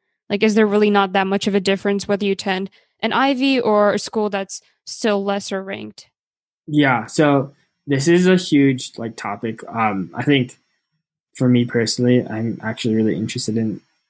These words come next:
Speaker 2: ed tech, which is education technology, and, um, I think the education system <laughs> is kind of, like, broken a little. Um, but it, it's, it's hard to understand. So it's, like,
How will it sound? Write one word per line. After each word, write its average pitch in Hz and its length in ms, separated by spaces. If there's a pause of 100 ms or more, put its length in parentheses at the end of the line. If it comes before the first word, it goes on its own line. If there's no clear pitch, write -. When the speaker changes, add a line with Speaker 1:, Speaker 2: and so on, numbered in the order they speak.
Speaker 2:
ed 113 200
tech, 120 240
which 120 140
is 113 120
education 113 520
technology, 113 760
and, 107 240 (520)
um, 101 280
I 113 140
think 113 280
the 104 80
education 113 540
system 120 380
<laughs> - 20
is 135 180
kind 120 220
of, 113 120
like, 117 380 (140)
broken 113 400
a 120 40
little. 127 300 (300)
Um, 117 380 (300)
but 127 380 (1700)
it, 139 400 (220)
it's, - 360 (100)
it's 131 160
hard 139 440
to 160 260
understand. 107 640
So 135 100
it's, 127 140
like, 135 200